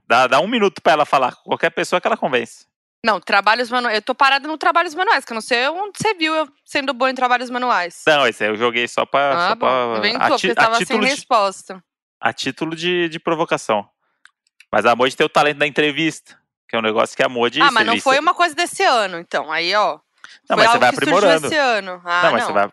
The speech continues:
Speaker 1: mas você vai aprimorando.
Speaker 2: Ah.
Speaker 1: Mas a Moji tem um talento também, que é o
Speaker 2: Hum.
Speaker 1: quê? A, é, ca-, é <laughs>
Speaker 2: Não sabe nem falar.
Speaker 1: <laughs> Não, eu vou falar que eu tô procurando a palavra certa.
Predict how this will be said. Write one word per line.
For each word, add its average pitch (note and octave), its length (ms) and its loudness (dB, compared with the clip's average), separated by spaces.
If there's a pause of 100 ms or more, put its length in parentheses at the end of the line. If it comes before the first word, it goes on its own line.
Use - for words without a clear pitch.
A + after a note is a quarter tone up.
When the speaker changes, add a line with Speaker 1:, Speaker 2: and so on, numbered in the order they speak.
(160)
Speaker 1:
mas - 140 -14
você - 80 -8
vai G2 60 2
aprimorando. A#2 520 -2 (220)
Speaker 2:
Ah. D#3+ 260 -6
Speaker 1:
Mas C3 140 4
a C#3 60 4
Moji D#3 220 2
tem C#4+ 100 2
um D#3+ 60 -2
talento D3 440 2
também, D3+ 320 0
que F3 100 -2
é F3+ 60 4
o - 20 0
Speaker 2:
Hum. G3 140 -4
Speaker 1:
quê? A2 280 -2 (260)
A, A2 960 2 (600)
é, A2+ 240 2
ca-, - 260 0
é A#2 400 2
<laughs> - 800 -12
Speaker 2:
Não A#3+ 280 -4
sabe C4+ 220 2
nem F4 160 -2
falar. G#3 480 2
Speaker 1:
<laughs> - 80 -20
Não, C3 220 2
eu C#3+ 60 2
vou C3+ 140 2
falar C3+ 260 2
que - 60 -6
eu - 40 -6
tô - 80 -4
procurando C#3 320 0
a C#3 60 0
palavra C#3 320 2
certa. A#2+ 300 -2